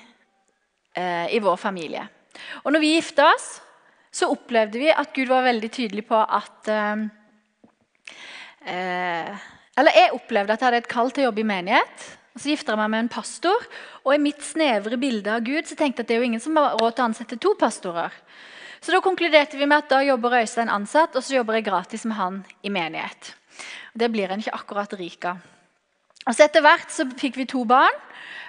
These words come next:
eh, og så opplevde jeg også at Gud var egentlig veldig tydelig på at, eh, jeg skulle være hjemme med ungene. Og i og for seg så var det et trosprosjekt, eh, rent økonomisk. Eh, og, og bare for,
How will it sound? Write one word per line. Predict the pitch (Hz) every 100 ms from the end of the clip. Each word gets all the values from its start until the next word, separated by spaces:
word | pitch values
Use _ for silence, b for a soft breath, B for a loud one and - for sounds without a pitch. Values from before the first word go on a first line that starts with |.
| -
eh, | 294
og | 311
så | 381
opplevde | 349 - 269 254
jeg | 339
også | 269 339
at | -
Gud | 285
var | 302
egentlig | 247 233 285 311
veldig | 262 269
tydelig | - 269 190 196
på | 277
at, | 277 - - - _ -
eh, | 254 254 254 254 254 262 247 B B B B B B B
jeg | 269
skulle | - 269
være | 269 294
hjemme | 285 202
med | 208 226
ungene. | 180 180 330 B B B B B B -
Og | 320
i | 262
og |
for | 277
seg | 311 294
så | 330
var | 302
det | 277
et | 285 -
trosprosjekt, | 214 - - 220 240 254 - - - B B B -
eh, | 214 220 214 208 202
rent | 208 208 233
økonomisk. | 240 247 208 175 190 233 - - - - B B B B B
Eh, | - 190 190 190 - -
og, | 254 294 -
og | 285
bare | 311 285
for, | 320